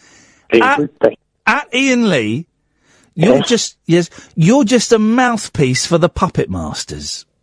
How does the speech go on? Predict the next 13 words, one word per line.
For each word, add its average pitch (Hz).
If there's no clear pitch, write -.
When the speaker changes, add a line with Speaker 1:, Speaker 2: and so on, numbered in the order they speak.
Speaker 1:
Well, 127
I -
think 101
you 101
are. 151
Speaker 2:
Nicky, 202
what 254
do 233
you 220
reckon? 151
Is 139
that 220
trolling? 160